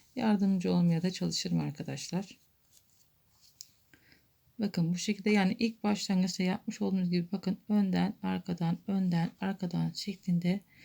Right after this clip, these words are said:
bu şekilde bu sıramızı tamamlıyoruz. Ben bu şekilde de bu sıramızı tamamlayacağım bu şekilde. Zaten bakın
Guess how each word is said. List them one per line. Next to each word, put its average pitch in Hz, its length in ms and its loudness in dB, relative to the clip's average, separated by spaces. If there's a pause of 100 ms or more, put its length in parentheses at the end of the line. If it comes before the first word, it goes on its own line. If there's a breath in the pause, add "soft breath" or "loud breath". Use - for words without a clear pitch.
(460 loud breath)
bu 226 80 0
şekilde 202 460 0
bu 214 60 2
sıramızı 190 380 2
tamamlıyoruz. 180 840 4 (520 loud breath)
Ben 220 180 4
bu 208 60 4
şekilde 190 400 -2
de 185 140 2
bu 196 60 -4
sıramızı 175 640 0 (300)
tamamlayacağım 180 880 2
bu 180 40 -12
şekilde. 190 640 -6 (2500)
Zaten 196 380 0
bakın 190 340 -2